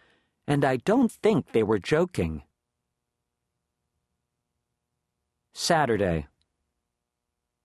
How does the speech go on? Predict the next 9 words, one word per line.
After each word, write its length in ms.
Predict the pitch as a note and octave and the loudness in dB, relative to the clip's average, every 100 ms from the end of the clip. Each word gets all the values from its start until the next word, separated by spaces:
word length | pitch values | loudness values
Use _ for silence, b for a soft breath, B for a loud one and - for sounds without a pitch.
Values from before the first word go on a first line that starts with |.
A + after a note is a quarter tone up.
| _ _ _ _ _ | _ _ _ _ _
Well, 500 | - F#3+ A3+ A#3+ F#3+ - _ - | 0 4 4 2 0 -8 _ -4
the 80 | B2+ | -2
first 380 | - A#3 - | 2 2 2
week 180 | F3 G3 | 0 0
of 100 | D#3+ | 0
school 360 | - F3 D#3 A#2 | 0 4 4 4
is 100 | G#2 | 2
finally 460 | C#3+ D3 D3+ D3 | 2 2 2 4
over, 380 | B2+ G#2+ F2 E2 | 4 2 0 -4